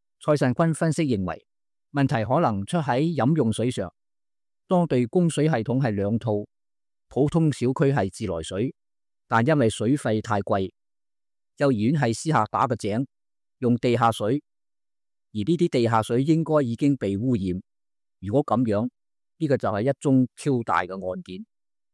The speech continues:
但如果將責任歸為廚房用顏料做飯，就能夠將責任控制喺幾個人之內，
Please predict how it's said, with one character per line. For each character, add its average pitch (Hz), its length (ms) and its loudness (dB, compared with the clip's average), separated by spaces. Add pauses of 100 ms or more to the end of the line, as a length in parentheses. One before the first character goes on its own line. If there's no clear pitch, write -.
(640)
但 123 220 2
如 110 80 -2
果 151 120 2
將 175 200 2
責 139 260 0
任 113 200 2
歸 156 280 0
為 98 220 -2
廚 95 260 -4
房 110 280 0
用 120 200 2
顏 92 240 0
料 117 160 0
做 104 240 -2
飯， 92 300 -2 (840)
就 139 160 2
能 110 160 0
夠 131 160 0
將 160 180 2
責 139 240 -2
任 113 140 0
控 123 240 2
制 123 80 0
喺 123 400 2
幾 135 160 0
個 143 100 4
人 92 200 -2
之 139 160 -4
內， 95 240 -2